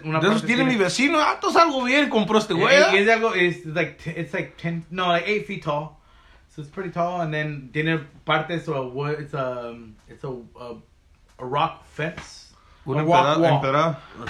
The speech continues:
Speaker 1: Ajá, y ahí ándale. Pero, y luego, no, a grand entrance también, it's like, it turns into fucking big ass grand entrance, se pone una pared grande.
Speaker 2: Pues así está bien, güey, ahí se van a parar las iguanas pa' que te chingues una.
Speaker 1: Ah, I know, dude.
Speaker 2: ¿Nunca has comido iguana?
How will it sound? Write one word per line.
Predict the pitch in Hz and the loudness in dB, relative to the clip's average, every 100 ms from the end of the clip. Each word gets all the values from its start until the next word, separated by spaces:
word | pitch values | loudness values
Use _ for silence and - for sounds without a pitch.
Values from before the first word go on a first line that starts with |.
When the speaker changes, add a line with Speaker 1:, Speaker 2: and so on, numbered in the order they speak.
| 123 | -12
Speaker 1:
Ajá, | 120 135 135 - | -12 -12 -12 -16
y | 113 | -18
ahí | 110 117 | -16 -18
ándale. | 117 120 123 - - - - - - - - - | -18 -20 -20 -20 -20 -20 -20 -20 -20 -20 -20 -8
Pero, | 147 160 143 - - | -2 -2 -4 -12 -4
y | 160 | 0
luego, | 165 175 190 | 0 2 0
no, | |
a | 180 156 | -2 -6
grand | 139 156 160 | -2 -2 0
entrance | 165 175 170 | -2 -6 -10
también, | - 143 151 165 | -10 -8 -6 -6
it's | 147 | -6
like, | 156 131 | -10 -12
it | 127 | -16
turns | - 143 139 | -12 -10 -10
into | 131 | -12
fucking | 139 - 123 107 | -14 -16 -18 -12
big | 135 | -8
ass | 131 123 | -8 -8
grand | 131 127 | -10 -8
entrance, | 131 147 139 | -10 -12 -12
se | 127 | -14
pone | - 123 131 | -16 -16 -14
una | 127 | -14
pared | 120 120 120 | -14 -14 -14
grande. | 117 127 | -14 -6
Speaker 2:
Pues | 135 127 | -6 -6
así | 113 | -8
está | 160 - 170 | -4 2 4
bien, | 190 220 | 4 2
güey, | 240 | 4
ahí | 240 | 4
se | 226 | 2
van | 226 | 0
a | 240 | 0
parar | 185 196 | 2 2
las | 240 226 | 2 0
iguanas | 170 220 294 | 0 0 -2
pa' | - 175 | -6 -6
que | |
te | 156 | -6
chingues | 143 202 240 | -4 -2 -2
una. | 233 277 302 262 | -2 -2 -2 -4
Speaker 1:
Ah, | - 151 135 135 127 123 | -10 -10 -10 -10 -10 -12
I | |
know, | 127 127 143 147 | -12 -8 -6 -6
dude. | 139 | 0
Speaker 2:
¿Nunca | 233 381 | 2 2
has | |
comido | - 294 339 | 0 0 2
iguana? | 330 403 | 2 0